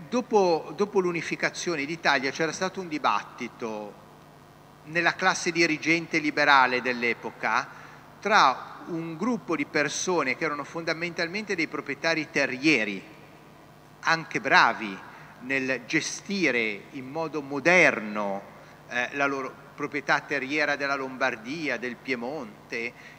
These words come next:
che ritenevano che il, la natura dell'Italia fosse quella di un, quella di un paese agricolo, un paese agricolo moderno, ma un paese agricolo. E invece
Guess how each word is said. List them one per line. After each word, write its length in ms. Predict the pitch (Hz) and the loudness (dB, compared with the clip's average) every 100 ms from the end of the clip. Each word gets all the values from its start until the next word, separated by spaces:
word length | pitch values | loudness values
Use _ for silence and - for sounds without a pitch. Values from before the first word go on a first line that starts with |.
| - | -2
che 140 | 185 | 2
ritenevano 720 | 190 220 262 190 160 185 180 | 2 2 0 0 -2 -2 -4
che 120 | 175 190 | -2 -2
il, 420 | 143 127 131 127 156 | -2 -4 -4 -6 -8
la 120 | 170 185 | -6 -4
natura 720 | 180 - - 240 208 143 123 | -6 -8 -8 -6 -2 0 0
dell'Italia 1160 | 127 117 117 120 143 117 101 104 101 113 123 - - - - | -2 -6 -10 -4 0 0 -2 -8 -4 -2 -2 -4 -20 -20 -16
fosse 340 | - 190 - 196 | -4 -4 -2 -4
quella 260 | 180 185 | -2 -2
di 120 | 185 | -4
un, 120 | 160 165 160 - - - - - | -6 -10 -14 -20 -20 -20 -20 -8
quella 220 | 214 214 | -2 0
di 80 | 170 | -2
un 180 | 202 190 | -6 -2
paese 240 | 196 160 | 0 4
agricolo, 560 | 180 147 139 - 127 123 | 2 2 -4 -4 -6 -6
un 200 | 127 151 | -10 -6
paese 200 | 175 156 | -2 2
agricolo 400 | 156 175 156 139 | 2 0 -2 -4
moderno, 760 | 196 160 127 120 139 160 185 - | 2 2 4 0 -2 -6 -6 -6
ma 120 | 180 | -4
un 100 | 175 | -2
paese 260 | 160 139 139 | 0 2 0
agricolo. 720 | 120 117 - 123 120 127 - - - - - - - - - - - - - | 0 -4 -4 -2 -2 -4 -12 -20 -20 -20 -20 -20 -20 -20 -20 -20 -20 -14 -2
E 140 | 202 | 0
invece 800 | 208 208 196 170 - 190 190 | 0 0 2 2 2 2 2